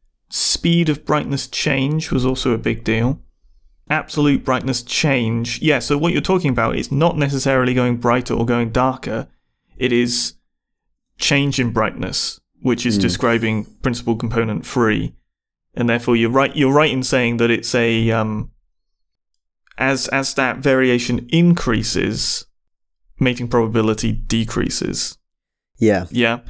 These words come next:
Speaker 1: So if they're keeping us nice, steady brightness, that seems to be connected with higher mating probability.
Speaker 2: Yeah.
Speaker 1: But you're right in saying that it's, you don't know whether that's bright or dull, I
Speaker 2: I think that's the
Speaker 1: suppose.
Speaker 2: crux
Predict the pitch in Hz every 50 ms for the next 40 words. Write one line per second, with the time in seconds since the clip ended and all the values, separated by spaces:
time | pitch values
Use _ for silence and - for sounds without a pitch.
0 | - - - 123 123 123 - 139 135 135 - - 165 165 - 147 139 123 - 143
1 | 131 139 135 131 - - - - - - 156 135 135 135 127 123 120 120 - -
2 | _ _ _ _ _ _ - - 139 139 139 - - 110 101 110 147 - - -
3 | - - - - _ _ _ _ _ _ _ _ _ _ _ _ _ _ _ _
4 | _ 131 135 123 - - 135 127 120 120 - 120 120 117 117 - - 123 117 113
5 | - - 117 117 117 113 113 - - 139 127 120 120 113 113 117 113 - 117 117
6 | - 120 113 117 110 127 127 127 120 110 110 117 113 113 - - _ _ _ _
7 | 120 123 - - 110 107 104 - - - - - - - - 160 147 139 131 156
8 | 175 170 - 139 139 139 - 170 160 147 131 127 123 104 110 123 131 - - -
9 | 117 131 165 151 143 170 160 147 156 147 143 143 135 131 127 120 95 - - -
10 | 139 135 135 135 131 - 131 120 120 117 135 123 110 90 62 - - _ _ _
11 | _ _ _ _ - - - - 196 185 - 160 - 208 180 160 - - - -
12 | 151 - - - - - - -